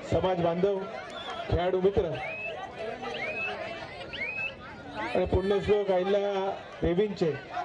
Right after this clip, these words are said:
खऱ्या अर्थाने पाईक असलेल्या माझ्या उपस्थित भगिनींनो, सर्वांना सर्वप्रथम आजच्या ह्या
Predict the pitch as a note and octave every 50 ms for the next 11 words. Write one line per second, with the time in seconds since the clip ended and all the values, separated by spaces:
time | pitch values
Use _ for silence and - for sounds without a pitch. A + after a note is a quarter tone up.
0 | - - - - - - - - - - F4 F4 - F3 F3+ G#3 A3 G#3+ G3 F#3
1 | F3+ F#3+ F#3+ G3 G3 G#3 G#3+ G#3+ G#3+ G#3 G3+ G3 F#3 - - - - F3 F#3 F#3+
2 | G3+ G3+ G3+ E3+ - - G3 G3 G3 E3 C#3 C3 - - - - - - - -
3 | D#4+ F4+ G4 F#4+ - G4 F#4+ F4+ F4 E4+ F#4 F#4 F#4+ - - - - - - F3+
4 | E3+ F3 E3+ F#3+ G3 F#3+ F#3+ F#3+ F#3 F3+ F3+ - - - - F#4 F4 E4+ - -
5 | - - - D#4 E4+ E5+ C#5+ B4 - B4+ B4+ A#4 - C5 - - C5 C5+ - -
6 | B4 A#4+ - - - - A#4+ - - - - D#3+ - - G3 F3+ - - G#3 G3
7 | G3 - F#3+ F3+ E3+ D#3 - - - - - D3+ D3 D#3 F3 G3+ G3+ F#3 E3 C#3+
8 | C3 B2+ - - - - - - - - - - - - - - - - - -
9 | - - - - - - - - - - E3+ F3 F#3 F#3+ G3 G3 G3+ G3 G3+ G3+
10 | F#3+ F#3 E3+ D#3+ - - F#3+ - - F3+ F#3+ G3 F#3 F#3 F#3 F3+ - G3+ G3+ G3
11 | G3 F#3 E3+ - - G#3 G3 F3+ F#3 F#3+ F#3+ F#3+ F3+ F3